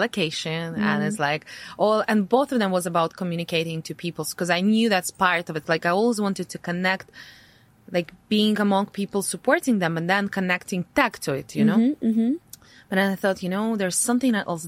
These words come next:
Speaker 1: there. Why this job had so many interviews? And, like,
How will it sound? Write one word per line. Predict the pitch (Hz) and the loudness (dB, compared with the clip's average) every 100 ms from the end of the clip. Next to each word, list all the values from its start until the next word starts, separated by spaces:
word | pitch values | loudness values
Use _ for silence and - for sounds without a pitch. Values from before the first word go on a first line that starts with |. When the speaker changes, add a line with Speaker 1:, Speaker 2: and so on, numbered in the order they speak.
| 160 | -2
Speaker 1:
there. | 160 143 135 156 | 0 0 -4 -2
Why | 180 208 202 190 170 | 0 2 2 2 0
this | 160 156 | -2 -4
job | - 160 147 - | -2 -2 0 -2
had | 143 147 | -4 -4
so | 147 | -8
many | 147 143 | -6 -8
interviews? | 143 - - - - - - - - - | -10 -10 -10 -10 -12 -14 -18 -20 -20 -10
And, | - 160 | -4 -2
like, | 151 | -2